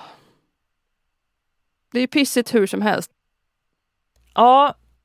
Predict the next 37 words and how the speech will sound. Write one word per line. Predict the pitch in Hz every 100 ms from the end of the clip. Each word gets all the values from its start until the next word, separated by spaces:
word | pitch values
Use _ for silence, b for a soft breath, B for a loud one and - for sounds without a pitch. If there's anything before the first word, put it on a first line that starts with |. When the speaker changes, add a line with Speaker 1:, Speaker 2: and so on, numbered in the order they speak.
| _ - 156 185
Speaker 2:
ja. | 277 254 - - _ -
Och | 208
det | 208 240 247
de | 233
har | 233
sagt | 254 254 -
är | - 175
ju | 170
så | 170
här... | - 165 170 _ _ _ _ _ _ _ _ _ -
Ja, | 196 233 208 175 -
och | - 196
det | 220 226 220
de | 220 220
har |
sagt | 226 240 -
är | 190
ju... | 185 175
Alltså, | 185 185
men | 196
nu | 226 214 -
får | 190
man | 185 180
ju | 175
inte | 160 - 202
få | 151
corona, | 143 175 170 165 208 151
så | - -
shit, | - 196 _
då | - 190 180 -
kommer | 151 -
ju | 71
allt | - 175
bli | - - -
väldigt | - - 185 175
försenat. | 175 - - -
Men | 185